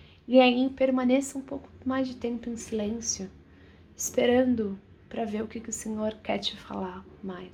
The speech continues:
a partir daquele versículo, tá bom? Como pergunta reflexiva de hoje, eu quero que você escreva quais são os benefícios que você já está sentindo desta nova forma de navegar os mares digitais,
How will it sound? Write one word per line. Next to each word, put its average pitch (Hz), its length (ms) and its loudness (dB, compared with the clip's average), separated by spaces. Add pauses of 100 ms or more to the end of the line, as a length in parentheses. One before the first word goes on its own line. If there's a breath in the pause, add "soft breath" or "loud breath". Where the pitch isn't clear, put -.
(140)
a 196 60 -12
partir 190 380 -10
daquele 190 600 -8 (200)
versículo, - 520 -12 (440)
tá 196 100 -12
bom? 202 220 -8 (1160 loud breath)
Como 294 380 8
pergunta 254 380 4
reflexiva 240 520 -2
de 202 160 -4
hoje, 202 220 0
eu 214 60 -8
quero 220 180 -2
que - 80 -18
você 240 320 -2
escreva 240 540 -2
quais 240 240 0
são 262 180 -4
os 247 80 0
benefícios 247 640 0
que - 120 -10
você 226 320 0
já 220 260 4
está - 380 6
sentindo 220 760 -4 (560 loud breath)
desta 208 440 4
nova 214 240 4
forma 202 340 0
de 196 100 -4
navegar 190 460 2
os 185 100 -2
mares 185 300 -2
digitais, 175 800 -4